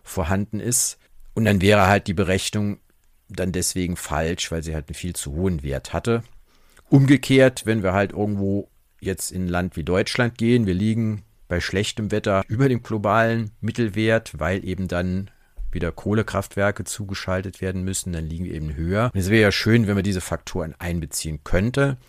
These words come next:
Kann man im Prinzip auch, aber das macht die Rechnung dann relativ kompliziert. Und die Frage ist halt auch, wie berücksichtigt man dann in solchen Modellen, welchen Strommix jetzt ich vor Ort hab.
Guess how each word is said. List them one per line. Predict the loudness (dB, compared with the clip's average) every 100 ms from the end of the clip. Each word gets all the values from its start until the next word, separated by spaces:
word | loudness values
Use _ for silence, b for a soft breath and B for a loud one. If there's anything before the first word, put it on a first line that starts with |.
| b b b
Kann | 4
man | 6 4
im |
Prinzip | 4 0 0 -4 -2 0
auch, | 2 2
aber |
das | 0 -2
macht | -4 -6 -6
die |
Rechnung | -4 -4 -4 -6 -4
dann | -4 -4 -6 -4
relativ | -4 -4 -6 -6
kompliziert. | -6 -6 -6 -4 0 2 2 0 -16 -12 -2
Und | 2
die | 4
Frage | 4 6 6 6
ist | 4
halt | 2 6
auch, | 4 4
wie | 0
berücksichtigt | 2 2 2 0 -2 -2 -6 -2
man | -2 0
dann | 0 0
in | 0
solchen | 0 0 0 0
Modellen, | 0 2 4 6 4 2 0
welchen | 0 0 -2
Strommix | -2 0 4 4 4 0 0 0
jetzt | 0 -2
ich | -4
vor | -2 0
Ort | 4 4 2 -2
hab. | -2 -2 -12